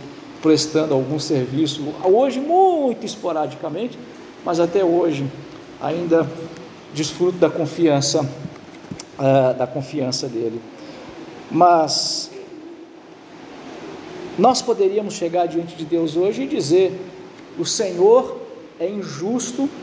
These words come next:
se o Senhor me salvar pelos meus próprios méritos, porque o que eu mereço é a cadeia." Então não há injustiça da parte de Deus quando ele resolve, quando ele decide não tirar do inferno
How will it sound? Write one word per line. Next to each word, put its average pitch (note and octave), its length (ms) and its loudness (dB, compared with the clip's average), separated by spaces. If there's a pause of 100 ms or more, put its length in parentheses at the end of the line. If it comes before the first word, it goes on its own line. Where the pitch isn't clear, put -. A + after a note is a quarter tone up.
(100)
se - 180 -4
o F3+ 60 0
Senhor G3 500 4
me G3+ 100 -4
salvar F3 680 0 (240)
pelos F3 180 0
meus E3 220 -2
próprios E3 400 -2
méritos, F3+ 440 2
porque - 220 -4
o F#3 60 4
que F#3+ 100 0
eu G#3+ 80 4
mereço F#3+ 480 4
é F#3+ 40 0
a F3+ 40 -2
cadeia." D3+ 480 -2 (1000)
Então A3+ 240 4
não C#4+ 240 6
há C#4 140 4
injustiça A#3 1040 -2
da F3 120 0
parte F3 420 0
de D#3 120 -4
Deus E3+ 640 4 (400)
quando B3 220 0
ele A3 160 2
resolve, G3+ 1200 2 (320)
quando G#3+ 220 0
ele F#3 160 4
decide F3 880 0 (840)
não F4 600 6
tirar B3+ 540 2
do A#3+ 140 -4
inferno E3+ 600 0